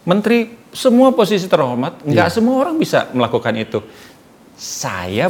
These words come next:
Speaker 1: satu, saya nggak ingin, saya inginkan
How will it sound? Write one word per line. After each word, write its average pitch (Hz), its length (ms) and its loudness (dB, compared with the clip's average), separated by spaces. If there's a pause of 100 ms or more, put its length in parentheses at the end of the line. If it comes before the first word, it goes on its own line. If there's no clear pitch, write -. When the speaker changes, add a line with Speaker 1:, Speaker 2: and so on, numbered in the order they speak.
Speaker 1:
satu, 139 560 -2 (320)
saya 165 240 -2
nggak 147 160 0 (220)
ingin, 160 420 -2 (400)
saya 120 460 -2
inginkan 107 680 -4